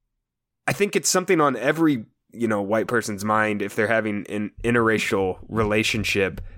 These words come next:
you know, that my kids might not look like me. And that's a f-, that's not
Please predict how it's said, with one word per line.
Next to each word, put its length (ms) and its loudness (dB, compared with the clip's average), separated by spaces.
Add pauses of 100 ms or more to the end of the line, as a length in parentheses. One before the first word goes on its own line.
(120)
you 80 0
know, 220 2
that 140 0
my 120 0
kids 320 0
might 180 0
not 220 2
look 160 2
like 200 2
me. 220 -8
And 160 0
that's 160 2
a 80 -2
f-, 320 -6
that's 220 -2
not 260 2